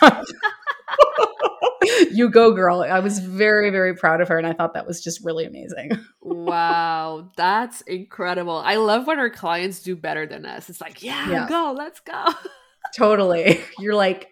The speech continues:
Speaker 1: "Ah, it's amazing." <laughs>
Speaker 2: Love it. So I ask this to everyone who comes on the podcast, and I'm very curious to know your answer. What does being a powerful leader mean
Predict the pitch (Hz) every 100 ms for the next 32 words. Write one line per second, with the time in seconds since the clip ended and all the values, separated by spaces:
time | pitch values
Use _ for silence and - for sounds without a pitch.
0 | - 277 277 240 185 170 185 269 277 320
1 | 311 226 196 180 226 285 339 - - -
2 | - 339 349 320 - 302 - 277 - -
3 | - 190 180 180 180 165 139 - _ -
4 | - 311 240 226 226 233 233 240 320 -
5 | 427 - 226 196 208 233 196 185 190 185
6 | 196 170 180 - 175 160 160 165 - 220
7 | 226 226 185 190 190 196 233 233 196 180
8 | 185 - 180 175 170 160 156 156 - -
9 | - _ _ _ _ - 220 - 392 311
10 | 208 220 220 190 - - 202 214 208 -
11 | 208 185 180 180 180 156 170 165